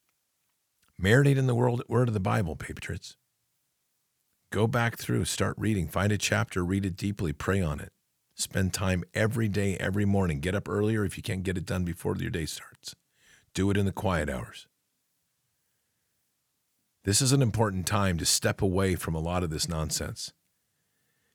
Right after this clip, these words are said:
There's tons of visuals that are being thrown at you. I'm looking at three right here that are, like, supposed to be very emotive for Trump. Tons of things going on. I'm just, I'm gonna stay out of the fights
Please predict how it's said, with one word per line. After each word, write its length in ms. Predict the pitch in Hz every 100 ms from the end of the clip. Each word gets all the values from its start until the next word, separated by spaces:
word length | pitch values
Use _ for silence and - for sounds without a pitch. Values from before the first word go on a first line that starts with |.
| -
There's 180 | 78 -
tons 420 | - - 123 120 107
of 100 | 85
visuals 420 | 98 95 98 87
that 100 | 90
are 80 | 85
being 220 | 92 85
thrown 260 | - 90
at 260 | 87 85 -
you. 60 | 87
I'm 100 | 92
looking 260 | 90 87
at 120 | 76
three 280 | - 95 90
right 240 | 85 87 80
here 280 | 87 82
that 120 | 76 73
are, 80 |
like, 260 | 76 73 73 - - -
supposed 280 | - 87
to 60 | -
be 140 | 76
very 280 | 73 87 95
emotive 560 | 87 80 78 85 82 76
for 140 | 78
Trump. 320 | - 85 80 - _ _ _ _ _ _ _ _ _ _ _ _ _ _ _ _ _ _ -
Tons 340 | - 143 120
of 120 | 98
things 240 | 98 87 78
going 240 | 80 76
on. 120 | - - _ _ _ _ _ _ _ _ _ _ _ _ _ _ _ _ _ -
I'm 140 | 104
just, 240 | 123 - -
I'm 160 | 123 131
gonna 160 | 123
stay 360 | - - 117 110 -
out 160 | 117
of 80 | 113
the 60 | 98
fights 600 | - 101 85 - -